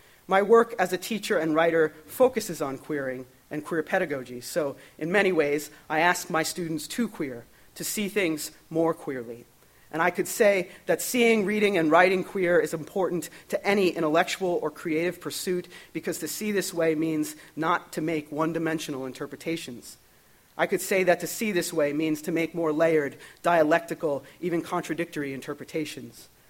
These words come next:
I could be very convincing about the ways all these kinds of interpretations are better, smarter, than they are. Seventeen. I could also say,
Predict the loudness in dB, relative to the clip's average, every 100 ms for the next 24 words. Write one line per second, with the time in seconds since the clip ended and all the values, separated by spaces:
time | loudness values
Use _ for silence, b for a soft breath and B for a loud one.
0 | b -2 -2 -2 0 4 4 2 -2 0
1 | 2 2 -4 -8 -12 B B 6 6 4
2 | 4 6 6 2 -4 B B 4 6 2
3 | -4 -2 -2 0 -2 -4 -2 -6 -4 -6
4 | -4 -4 -4 -4 -2 0 0 -4 -16 b
5 | b -8 -6 -2 0 0 -2 -12 _ _
6 | -12 -8 -4 -4 -4 -10 -20 _ _ _
7 | -18 -2 0 0 -4 -10 -16 -20 _ b
8 | b -2 2 4 4 4 0 -2 -2 -2
9 | -6